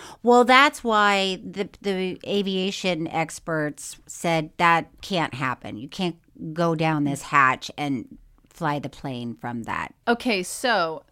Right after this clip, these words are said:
Speaker 2: th-, and that computer thing
Speaker 1: Mm.
Speaker 2: where they shut it off and you can't track the plane, let's say the Russians didn't do that because they didn't do that. I, I don't have a theory, but I, this is what Stephanie and I have been talking about, is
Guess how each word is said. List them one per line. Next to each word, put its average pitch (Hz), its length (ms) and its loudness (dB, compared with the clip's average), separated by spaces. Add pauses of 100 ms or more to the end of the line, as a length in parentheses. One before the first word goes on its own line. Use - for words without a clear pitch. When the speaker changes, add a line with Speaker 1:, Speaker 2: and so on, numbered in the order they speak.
Speaker 2:
th-, 202 120 -4
and 202 180 -2
that 202 340 2 (460)
computer 202 720 -2
thing 160 400 -8
Speaker 1:
Mm. 175 200 -6
Speaker 2:
where 170 140 -2
they 165 280 -6
shut 180 340 -6
it 175 120 -4
off 165 280 -2
and 170 80 -8
you 160 60 -8
can't 170 300 -6
track - 300 -6
the 156 80 -10
plane, 165 520 -8 (440)
let's 196 280 2
say 196 300 -2
the 175 240 -4
Russians 165 520 -4
didn't 156 280 -6
do 156 200 -4
that 131 400 -2
because 151 560 -12
they 127 160 -6
didn't 143 360 -6
do 127 160 -10
that. 113 340 -6 (640)
I, 170 260 6
I 175 140 2
don't 190 200 0
have 160 400 0
a 196 80 0
theory, 202 460 -2
but 180 260 -2
I, 165 440 -2 (600)
this 185 220 -8
is 175 140 -8
what 143 160 -8
Stephanie 165 400 -4
and 151 100 -4
I 143 100 -4
have 147 120 -8
been 143 100 -10
talking 147 380 -8
about, 131 340 -8
is 143 500 -10